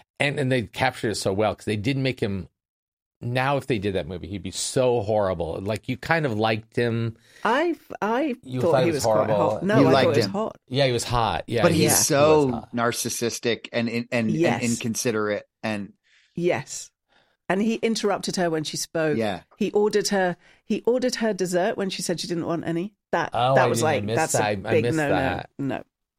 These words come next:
Speaker 2: No, no, no.
Speaker 1: I'm there for anybody who orders me dessert. <laughs> I'm like,
Speaker 2: No, I think dessert
Speaker 1: I'll be like,
Speaker 2: autonomy is a
Speaker 1: "You're paying,
Speaker 2: basic
Speaker 1: right?"
Speaker 2: <laughs>
Speaker 1: And I will eat it.
Speaker 2: So how,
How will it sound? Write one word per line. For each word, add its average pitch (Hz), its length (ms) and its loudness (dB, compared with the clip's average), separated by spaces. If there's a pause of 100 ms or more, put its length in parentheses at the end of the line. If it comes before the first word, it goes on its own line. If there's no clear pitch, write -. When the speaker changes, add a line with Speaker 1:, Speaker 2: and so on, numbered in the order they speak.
(120)
Speaker 2:
No, - 240 -10
no, - 140 -12
no. 71 180 -12
Speaker 1:
I'm 107 160 -4
there 107 140 -2
for - 120 -4
anybody 87 380 -4
who 82 60 -6
orders 82 300 -8
me 87 160 -14
dessert. 82 420 -10 (100)
<laughs> - 80 -20
I'm 139 140 -4
like, 123 100 0
Speaker 2:
No, 151 280 0 (120)
I 214 80 0
think 254 260 -2
dessert 214 360 2
Speaker 1:
I'll 190 60 2
be - 20 0
like, - 40 -4
Speaker 2:
autonomy 190 460 0
is 139 100 -4
a 143 40 0
Speaker 1:
"You're - 80 -4
paying, 160 180 -2 (160)
Speaker 2:
basic 113 40 -6
Speaker 1:
right?" 123 500 -2
Speaker 2:
<laughs> - 1300 -10
Speaker 1:
And 147 120 -6
I 120 140 -6
will 113 160 -10
eat 113 180 -10
it. - 240 -12 (640)
Speaker 2:
So - 240 0 (300)
how, 403 340 0